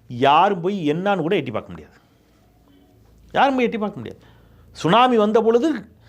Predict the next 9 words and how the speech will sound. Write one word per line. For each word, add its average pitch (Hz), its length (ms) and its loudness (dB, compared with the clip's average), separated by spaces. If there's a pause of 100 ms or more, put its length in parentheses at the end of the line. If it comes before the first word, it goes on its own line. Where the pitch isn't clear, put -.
(160)
அவரை 175 260 2
அணுகுவதற்கே 269 1080 2 (300)
திணறிட்டாங்க 262 580 4
காவல்துறை 165 400 -2
அதிகாரிகள். 113 300 -4
நீண்ட 294 520 2
நெடிய 247 380 4
நேரத்திற்கு 220 540 0
பிறகு 247 520 2